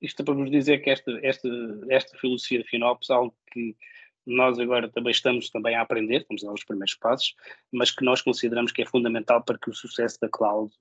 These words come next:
hum, seja efetivo. E, e já agora, deixem-vos dizer, quando olho para isto, não olho só na perspectiva de, eh, gerir os recursos que são necessários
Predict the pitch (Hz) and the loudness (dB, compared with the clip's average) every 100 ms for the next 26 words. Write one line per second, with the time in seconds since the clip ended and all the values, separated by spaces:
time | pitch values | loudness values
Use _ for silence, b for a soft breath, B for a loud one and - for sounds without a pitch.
0 | _ 123 113 110 110 110 110 110 104 104 | _ -2 0 0 0 0 0 -2 -4 -2
1 | - 110 107 120 113 107 92 120 135 - | 2 2 2 0 0 -4 -6 0 0 0
2 | 139 139 131 127 143 156 - B B 139 | 4 6 6 6 6 4 0 B B -2
3 | 131 139 135 156 120 113 - _ - 117 | 4 4 4 2 2 0 -4 _ -4 0
4 | 120 117 127 123 139 143 131 131 131 127 | 0 0 2 4 2 4 4 6 4 4
5 | - 135 151 - 131 127 - - 120 - | 6 6 6 2 -2 0 0 2 0 2
6 | 131 135 131 120 123 135 147 b b b | 2 4 4 4 2 2 2 b b b
7 | - 127 127 123 123 123 120 139 147 - | -4 2 4 4 2 2 4 4 2 -4
8 | - - 127 139 - - - 117 113 - | -6 0 0 0 -6 -8 -2 0 0 2
9 | 123 123 131 - | 4 4 0 -10